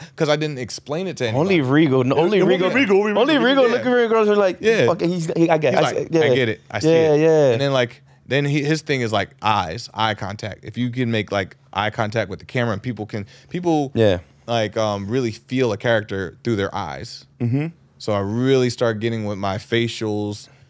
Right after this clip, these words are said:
Speaker 1: and really working cameras and doing less in the ring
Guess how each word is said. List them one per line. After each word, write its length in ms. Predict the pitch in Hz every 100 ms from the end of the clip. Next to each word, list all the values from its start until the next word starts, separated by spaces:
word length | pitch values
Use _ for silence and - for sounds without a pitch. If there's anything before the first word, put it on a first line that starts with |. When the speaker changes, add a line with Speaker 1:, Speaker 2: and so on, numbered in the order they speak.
| _ _
Speaker 1:
and 360 | 104 98 98 87 98 117
really 220 | 127 117
working 420 | 104 113 110 104
cameras 460 | 135 123 110 98 101
and 180 | 110
doing 300 | 110 104 95
less 420 | 98 110 135 - -
in 180 | 107
the 80 | 104
ring 420 | 90 85 73 131